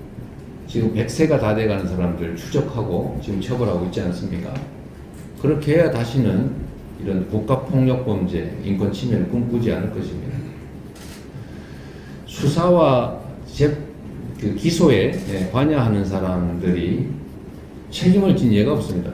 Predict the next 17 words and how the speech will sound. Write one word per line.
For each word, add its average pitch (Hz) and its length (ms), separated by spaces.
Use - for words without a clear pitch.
고문하고 147 520
책임진 147 440
사례가 107 340
거의 135 200
없습니다. - 380
누군가는 110 480
그 120 120
고문에 117 420
의해서 92 320
죽고 120 460
오랜 127 320
기간 107 400
감옥 123 340
생활을 98 400
하고 90 340
정신병에 110 1500
걸려서 90 540